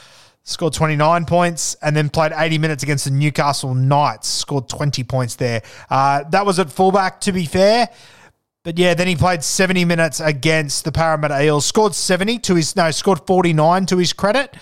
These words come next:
Uh, but yeah, had, you know, t-, uh, twenty-eight in creative stats. I don't know. I just,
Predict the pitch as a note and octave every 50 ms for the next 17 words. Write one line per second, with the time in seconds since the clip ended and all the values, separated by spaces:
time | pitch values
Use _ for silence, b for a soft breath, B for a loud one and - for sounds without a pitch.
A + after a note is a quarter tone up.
0 | B B B B B B B B _ - D3+ D3 D3 D3 D3+ D3 D3+ D3+ C#3+ C#3
1 | D3+ C#3+ D3 D3+ D3+ D3+ D3+ D3 C#3+ C#3 D3+ D3+ D3+ D3+ C#3 C#3+ C3+ - _ _
2 | _ _ D3+ D#3 D3 C#3+ C3+ C#3 B2 - _ _ _ _ _ _ - - F3+ D#3+
3 | D3+ C#3 C3+ B2+ A#2 A#2 A2+ - - - E3+ D#3+ D3+ C#3 C3+ C#3 D3 C#3+ C#3 C3+
4 | C#3 B2+ - C#3 C3 C3 C3 C3+ B2+ - - D#3 D3+ D3+ - - - F#3+ F#3+ F#3+
5 | F#3 F3+ F3 E3+ E3 E3+ E3 C#3+ F#3+ F#3+ E3+ - -